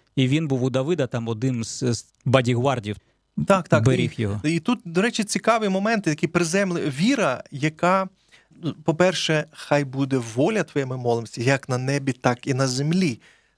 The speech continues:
Speaker 2: Тобто ми приходимо до тями з нашою вірою.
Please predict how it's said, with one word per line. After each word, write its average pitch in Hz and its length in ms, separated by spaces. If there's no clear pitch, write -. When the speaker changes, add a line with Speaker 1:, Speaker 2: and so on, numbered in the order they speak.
Speaker 2:
Тобто 139 280
ми 156 260
приходимо 165 560
до 156 80
тями 180 340
з 131 80
нашою 143 380
вірою. 135 480